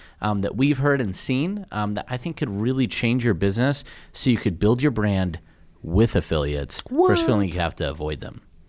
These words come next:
Speaker 1: right?
Speaker 2: Yeah, they're not as scary as people think they are.
Speaker 1: Yeah, yeah, no, no scary <laughs> affiliates here. Uh, so, yeah, let's kinda jump into that. And, um, I think the biggest thing here as we talk about it is a lot, uh,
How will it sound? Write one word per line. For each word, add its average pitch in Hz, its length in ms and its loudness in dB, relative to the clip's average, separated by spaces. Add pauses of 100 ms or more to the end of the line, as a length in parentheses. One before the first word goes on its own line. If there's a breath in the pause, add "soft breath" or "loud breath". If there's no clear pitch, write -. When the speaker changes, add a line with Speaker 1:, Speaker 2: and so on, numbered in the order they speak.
(100)
Speaker 1:
right? 76 200 -4 (180)
Speaker 2:
Yeah, - 180 -4
they're 107 160 2
not 139 100 0
as - 80 -2
scary 90 260 -2
as - 80 -8
people - 220 -6
think - 220 -8
they - 60 -8
are. 101 320 -6
Speaker 1:
Yeah, 226 480 2
yeah, 147 260 2
no, 139 180 2 (100)
no 240 160 -8
scary 80 320 0
<laughs> 73 60 -4
affiliates 82 420 -4
here. 107 240 -2 (380 loud breath)
Uh, 170 140 4
so, - 240 2
yeah, 208 180 4
let's 165 220 0
kinda 208 220 0
jump 139 340 -2
into 131 240 -2
that. 98 360 -4
And, 131 320 -2
um, 139 280 0
I 156 40 -4
think 247 180 -4
the 226 100 0
biggest 147 460 -2
thing 135 220 0
here 110 200 0
as 95 100 -2
we 107 60 -4
talk 107 300 -2
about 90 240 -4
it 90 160 -10
is 98 300 -8
a 117 60 -6
lot, 143 400 0
uh, 123 100 -10